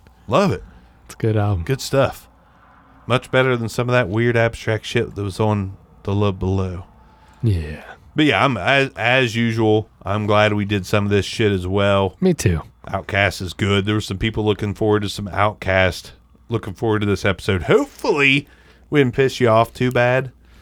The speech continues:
Speaker 2: Sure.
Speaker 1: by hating on some of it. Uh, hopefully, there's no one out there that's like, "Idlewild is one of the best
Speaker 2: <laughs>
Speaker 1: albums of
Speaker 2: Yeah.
Speaker 1: all time."
Speaker 2: You know there's one guy out there.
Speaker 1: Dude, nobody.
Speaker 2: <laughs>
Speaker 1: Nobody. Like,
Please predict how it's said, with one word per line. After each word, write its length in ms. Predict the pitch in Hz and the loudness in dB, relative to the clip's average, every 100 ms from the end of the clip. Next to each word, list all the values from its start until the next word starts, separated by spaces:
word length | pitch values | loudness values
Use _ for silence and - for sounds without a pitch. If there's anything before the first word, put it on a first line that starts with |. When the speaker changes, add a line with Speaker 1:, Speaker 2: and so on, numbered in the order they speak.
| - | -6
Speaker 2:
Sure. 260 | - 127 - - | 0 0 0 -2
Speaker 1:
by 160 | 113 104 | 2 2
hating 340 | 104 85 120 | 0 -4 0
on 200 | 120 117 | 0 0
some 340 | - - 120 | -4 0 2
of 160 | 127 135 | 2 0
it. 280 | 143 143 - _ _ | -2 -2 -14 _ _
Uh, 640 | 104 104 107 107 107 110 82 | -6 -2 0 0 0 -2 -2
hopefully, 380 | 120 - 139 135 | -4 -2 -2 0
there's 160 | 123 | 0
no 140 | 127 127 | 0 0
one 80 | |
out 180 | 123 123 | 2 0
there 180 | - 127 | 0 0
that's 160 | 123 113 | 0 -2
like, 180 | 92 - | -6 -4
"Idlewild 840 | 95 92 80 80 80 80 82 82 82 | 0 0 0 -2 0 2 2 -2 -4
is 160 | 78 | -6
one 180 | 87 82 | -6 -6
of 80 | 76 | -6
the 60 | |
best 400 | 78 90 - 233 226 | -6 -4 -2 0 -2
Speaker 2:
<laughs> 0 | |
Speaker 1:
albums 460 | 196 170 175 143 | 0 0 0 0
of 80 | 123 | 0
Speaker 2:
Yeah. 80 | 104 | 0
Speaker 1:
all 200 | 92 82 - 104 | 0 -2 -8 -4
time." 400 | 180 170 135 127 | 0 0 0 0
Speaker 2:
You 120 | 131 | 0
know 200 | 127 120 | 0 0
there's 240 | 113 98 | 0 0
one 180 | 110 110 | 0 0
guy 220 | 107 98 85 | 0 0 -2
out 240 | 76 71 | -6 -10
there. 120 | 92 | -4
Speaker 1:
Dude, 200 | 156 135 | 0 0
nobody. 720 | 131 139 120 104 85 87 78 _ _ - - | -2 -2 0 0 -4 -8 -14 _ _ -4 -2
Speaker 2:
<laughs> 360 | - 117 - | -2 -2 0
Speaker 1:
Nobody. 760 | 156 214 202 185 175 160 127 107 - | 0 2 2 4 2 2 0 -4 -6
Like, 200 | 135 127 | 0 0